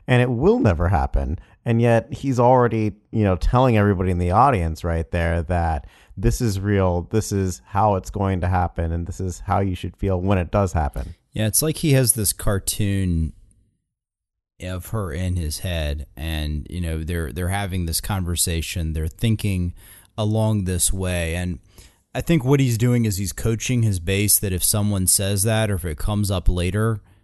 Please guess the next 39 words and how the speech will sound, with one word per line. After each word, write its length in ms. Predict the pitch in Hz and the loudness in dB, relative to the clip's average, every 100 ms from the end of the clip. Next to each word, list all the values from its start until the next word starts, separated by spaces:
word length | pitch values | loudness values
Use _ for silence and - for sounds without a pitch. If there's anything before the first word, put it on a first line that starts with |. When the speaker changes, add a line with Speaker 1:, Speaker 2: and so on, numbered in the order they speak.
| _ _ - | _ _ -2
Speaker 2:
you 100 | 113 | 0
know, 80 | |
in 160 | 95 107 | 2 2
the 100 | 98 | 2
news, 400 | 92 98 117 113 | 2 4 4 2
of 80 | 95 | -2
course 220 | - 104 | -4 -4
they 80 | - | -4
don't 160 | 80 | -6
trust 300 | 76 110 98 | -6 -4 -4
the 60 | - | -4
news, 440 | 76 76 85 - - _ _ | -4 -4 -2 -4 -8 _ _
okay? 440 | 98 92 87 104 120 - - | -8 -6 -4 -4 -6 -12 -10
But 100 | 110 | -4
wait, 200 | 113 123 | -2 -2
if 100 | 104 | -4
it 120 | 107 | -4
comes 280 | - 139 131 | 2 4 4
up 200 | 120 - | 2 2
later 320 | 113 113 117 | 2 2 2
in 100 | 117 | 2
the 60 | 101 | 2
news 380 | 98 113 113 101 | 0 0 0 0
or 80 | 98 | -2
someone 360 | - 110 92 | -2 -2 0
says 380 | 90 127 127 104 | 0 0 2 0
that, 380 | 101 95 90 - - - _ _ _ _ | 0 0 0 -6 -18 -20 _ _ _ _
then 380 | 127 101 139 135 | -8 2 4 6
the 120 | 123 | 4
automatic 520 | 123 123 117 113 107 | 4 2 2 0 -2
thing 220 | - 127 | -2 -2
is, 140 | 107 107 | 0 2
"Wait, 220 | 143 113 | 2 2
but 180 | 127 127 | 2 2
he 100 | 139 | 0
didn't 240 | 139 151 | 2 2
do 140 | 147 147 | 2 4
anything 380 | 147 - 147 | 2 2 0
wrong. 360 | 147 170 151 95 | 2 2 2 0